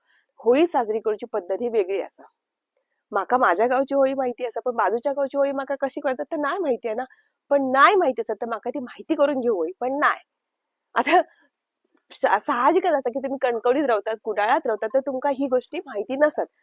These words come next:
पण काही लोक होती जी सांगत होती की "ह्या आमच्या गावात पण होता, आमच्या गावात", पण हे लोक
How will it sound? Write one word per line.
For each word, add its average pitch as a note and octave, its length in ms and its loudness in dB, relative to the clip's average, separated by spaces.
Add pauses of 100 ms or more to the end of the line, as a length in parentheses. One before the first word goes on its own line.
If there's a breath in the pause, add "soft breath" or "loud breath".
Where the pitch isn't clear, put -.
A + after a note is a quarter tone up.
(300)
पण F4 160 4
काही C#4 360 2
लोक E4+ 200 4
होती B3 340 4
जी D4+ 100 -2
सांगत C4 380 0
होती C4 200 -2
की B3+ 180 -8
"ह्या C4+ 100 0
आमच्या B3+ 280 0
गावात A#3+ 260 0
पण B3 80 -2
होता, G#3+ 200 -4
आमच्या G#3+ 240 -6
गावात", A3 120 -4 (100)
पण C#4+ 120 -2
हे B3+ 180 0
लोक C#4+ 180 0